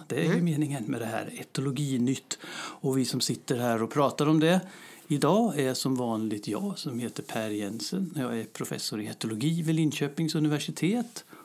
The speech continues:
Speaker 1: Och
Speaker 2: Mona Jensen, hundägare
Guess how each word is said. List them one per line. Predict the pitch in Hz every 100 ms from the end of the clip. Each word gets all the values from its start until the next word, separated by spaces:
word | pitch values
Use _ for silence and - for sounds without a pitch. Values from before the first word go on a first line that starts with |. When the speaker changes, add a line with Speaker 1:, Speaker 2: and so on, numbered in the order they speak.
| - _
Speaker 1:
Och | 151 165 160 - _ - - _
Speaker 2:
Mona | 190 190 170 160 214
Jensen, | 214 202 - 262 330 - - - _ _ -
hundägare | 214 180 123 135 147 175